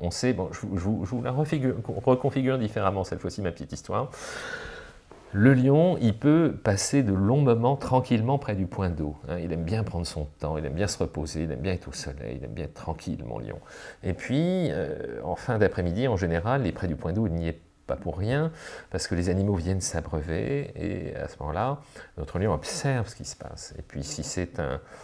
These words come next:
un petit animal, un lapin sur une écarte locale qui vient prendre un petit peu d'eau, pff, il dit, « Je vais pas me lever pour ça, ou pas le coup. » Hein, et puis il attend un peu, et puis après, s'il y a un, un animal plus gros, une gazelle qui vient s'abreuver, à ce moment-là, notre lion,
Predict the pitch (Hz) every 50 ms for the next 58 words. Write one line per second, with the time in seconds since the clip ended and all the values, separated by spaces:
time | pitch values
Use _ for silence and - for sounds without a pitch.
0 | - - - - - - - - - - - 60 64 - - - - 78 85 101
1 | 110 113 110 104 92 87 87 90 98 98 - - 117 107 98 - - 85 87 90
2 | - 101 98 - - 98 98 95 - 117 113 113 - - 71 71 80 80 - -
3 | 85 85 78 78 - 85 78 - 73 78 101 110 123 - - - - - - -
4 | - - - - 85 73 - - - 80 80 80 78 71 73 73 82 - - -
5 | - - 92 - - - 71 - - 85 80 - - 113 104 - - - - -
6 | - - - - - - 64 65 78 - - - 62 67 - 92 82 98 104 -
7 | - 95 98 101 98 - - 69 57 53 - - - 101 - - - 80 71 67
8 | 76 76 67 62 65 73 69 67 67 65 67 67 65 67 82 85 87 95 92 -
9 | - 90 82 92 104 95 87 85 87 90 101 92 101 117 113 107 95 - - 71
10 | 76 85 80 - - 80 78 80 80 80 101 123 - - 82 85 92 92 82 76
11 | 71 - - 104 127 131 127